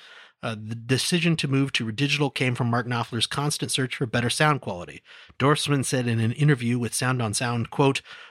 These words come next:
"One of the things that I totally respected about him was his interest in technology as a means of improving his music. He was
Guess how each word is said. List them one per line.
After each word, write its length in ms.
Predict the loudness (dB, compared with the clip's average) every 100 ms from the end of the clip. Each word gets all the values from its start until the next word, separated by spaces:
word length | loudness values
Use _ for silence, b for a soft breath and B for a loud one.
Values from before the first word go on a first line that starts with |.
| _
"One 160 | 4 4
of 80 |
the 80 | 4
things 300 | 2 2 2
that 100 | 0
I 60 | -2
totally 360 | 0 0 2
respected 480 | 2 0 0 0 0
about 260 | 0 2 2
him 140 | 0
was 160 | 0 -2
his 160 | -6 0
interest 400 | 2 2 0 0
in 120 | -2
technology 760 | 0 0 2 2 0 -6 -12 B B B
as 140 | -2 2
a 60 |
means 340 | 4 6 6 4
of 100 | 2
improving 440 | 2 2 2 2
his 120 | 0
music. 400 | 0 -2 -4 -12 -8
He 100 | -2
was 180 | 0